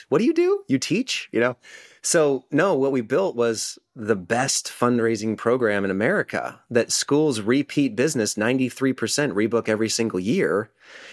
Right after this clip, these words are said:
And then we franchised it to decentralize the risk to increase our multiple even more. And so we had all of our franchises doing well, may-, having million-dollar businesses with their teams,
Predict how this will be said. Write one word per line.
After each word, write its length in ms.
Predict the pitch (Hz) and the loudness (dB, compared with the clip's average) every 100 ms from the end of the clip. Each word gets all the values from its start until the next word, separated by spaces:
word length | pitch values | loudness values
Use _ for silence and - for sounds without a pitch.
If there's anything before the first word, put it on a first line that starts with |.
| - | 0
And 180 | 127 | 4
then 140 | 135 151 | 4 4
we 100 | 139 | 2
franchised 760 | - - 156 214 - 104 101 | 0 0 2 2 0 0 0
it 160 | 131 131 | -2 -2
to 100 | 123 | -6
decentralize 920 | 98 131 - 151 165 151 123 113 104 | 0 0 2 0 0 0 0 0 0
the 100 | 110 | -4
risk 640 | 98 160 135 - - - _ _ _ _ _ - | 0 0 0 -2 -6 -12 _ _ _ _ _ 0
to 180 | 151 147 | 2 4
increase 420 | 147 135 139 123 | 2 2 0 2
our 140 | 117 | 0
multiple 500 | 117 196 - 107 104 | 2 0 -2 0 0
even 220 | 107 101 107 | 0 0 0
more. 400 | 180 110 - - _ _ _ _ | 0 0 -4 -12 _ _ _ _
And 200 | - 127 | 2 4
so 420 | 127 156 143 143 - _ _ _ | 4 2 2 0 -4 _ _ _
we 200 | 127 139 | 2 2
had 340 | 139 139 139 139 | 4 2 0 -2
all 240 | - 131 175 | 0 2 2
of 120 | 147 | 2
our 100 | 131 | 0
franchises 840 | - - 175 214 147 110 104 104 | 0 -2 0 0 0 -2 -2 -6
doing 320 | - 127 113 | -2 0 2
well, 300 | 104 110 107 | 2 2 2
may-, 160 | 123 107 | 0 -2
having 300 | 110 110 110 | -2 -2 0
million-dollar 540 | 113 113 110 104 104 | 0 2 0 0 0
businesses 580 | 98 101 98 98 117 127 | 0 -2 -2 -2 0 0
with 180 | 117 107 | 0 -2
their 240 | 113 123 | 0 0
teams, 680 | 180 - 107 92 110 147 - | 0 -2 -2 -2 -2 -4 -6